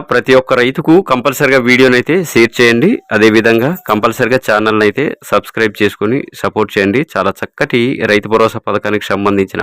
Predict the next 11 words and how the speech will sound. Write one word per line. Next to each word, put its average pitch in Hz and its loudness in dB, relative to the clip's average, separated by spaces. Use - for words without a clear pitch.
అప్‌డేట్స్ 107 -4
అనేది 101 0
మన 104 0
ఛానల్లోని 110 2
రిలీజ్ 104 2
అవుతుంటాయి 104 -2
కాబట్టి 101 -4
సబ్స్క్రైబ్ 101 -2
చేసుకొని 107 -2
సపోర్ట్ 95 -4
చేయండి. 104 0